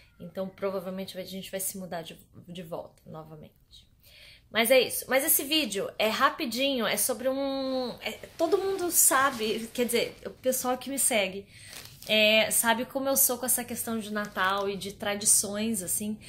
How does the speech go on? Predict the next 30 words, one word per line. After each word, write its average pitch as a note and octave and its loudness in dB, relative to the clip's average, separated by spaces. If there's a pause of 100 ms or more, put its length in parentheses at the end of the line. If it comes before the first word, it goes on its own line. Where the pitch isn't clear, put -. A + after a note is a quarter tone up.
(180)
Sempre B3+ 2
que - -4
eu B3+ 4
falo A#3+ 2
sobre A3 -2
isso, G#3+ -2
sobre G3+ -2
as G#3 -2
tradições G3+ -4
natalinas, G3+ -2
assim, G#3 -8
da G3+ -2
minha G3+ -6
família, G3+ -4 (540)
é, G#3 4
eu A3+ 2
falo A#3 2
por B3+ -4
quê A#3+ 4
e G3 -10
comento A3 -2
a, F#3+ 0 (100)
a G3+ -2
importância A#3 2
de A3 -6
ter G#3 -8
tradições F#3+ -6
e F3+ -10
essas G3 -6
coisas. - -12